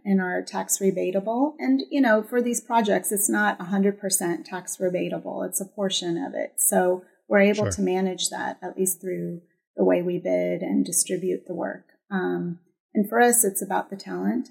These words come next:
Speaker 1: at the end of the day. And with this work from home, it has allowed us to have access to talent. Historically, we haven't been able to due to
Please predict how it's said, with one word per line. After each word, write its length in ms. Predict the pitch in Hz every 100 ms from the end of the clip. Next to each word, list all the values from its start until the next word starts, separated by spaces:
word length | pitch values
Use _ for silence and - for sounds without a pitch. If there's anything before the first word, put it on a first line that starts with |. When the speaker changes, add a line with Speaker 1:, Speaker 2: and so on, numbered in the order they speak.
| -
Speaker 1:
at 140 | 196
the 80 | 208
end 160 | 202 196
of 80 |
the 140 | 196 196
day. 460 | 190 202 220 240 -
And 400 | 190 185 185 185 220
with 160 | 202
this 180 | 208 -
work 220 | 208 196
from 200 | 208 190
home, 260 | 196 196 202
it 100 | 180
has 320 | 180 185 196
allowed 320 | 196 185 190
us 220 | 196 196
to 80 | -
have 180 | 196 185
access 440 | 175 175 208 196
to 140 | 202 -
talent. 460 | 185 185 190 196 -
Historically, 640 | 190 - 185 180 180 190
we 140 | 185 180
haven't 280 | 185 180 180
been 160 | 170
able 260 | 175 180 214
to 280 | - 254 226
due 160 | 196
to 280 | 170 165 165